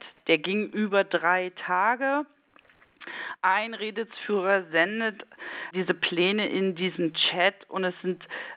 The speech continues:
tatsächlich auch Personen verurteilt worden, die einfach nur gesagt haben, „Ja, ich bin dabei“, ohne bei dem Angriff auf der Schlossteichinsel dabei zu sein, also dem sogenannten Probelauf, noch anders in irgendwelcher Art und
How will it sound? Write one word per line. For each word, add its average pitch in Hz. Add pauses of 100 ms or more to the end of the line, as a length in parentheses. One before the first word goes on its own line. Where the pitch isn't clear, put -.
(100)
tatsächlich 180
auch 160
Personen 170
verurteilt 170
worden, 175
die 165
einfach 170
nur 170
gesagt 165
haben, 180
„Ja, 160
ich 160
bin 156
dabei“, 143 (320)
ohne 214
bei 170
dem 175
Angriff 165
auf 147
der 156
Schlossteichinsel 196
dabei 165 (120)
zu 170
sein, 160
also 151
dem 147
sogenannten 147
Probelauf, 196 (600)
noch 185
anders 175
in 131
irgendwelcher 165
Art 147
und 151